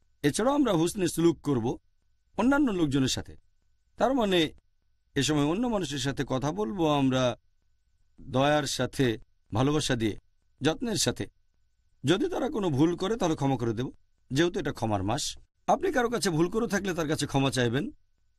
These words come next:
আশেপাশের মানুষের সাথে মেলামেশা করবেন ভালোবাসা আর যত্নের সাথে।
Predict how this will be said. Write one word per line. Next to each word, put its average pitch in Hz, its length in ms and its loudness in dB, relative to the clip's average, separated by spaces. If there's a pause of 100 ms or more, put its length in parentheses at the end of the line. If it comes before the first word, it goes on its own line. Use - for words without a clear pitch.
(640)
আশেপাশের 226 600 0
মানুষের 151 380 0
সাথে 156 240 -2
মেলামেশা 139 480 0
করবেন 123 360 -2
ভালোবাসা 117 600 0 (500)
আর 104 540 -2
যত্নের 113 340 -4
সাথে। - 340 -8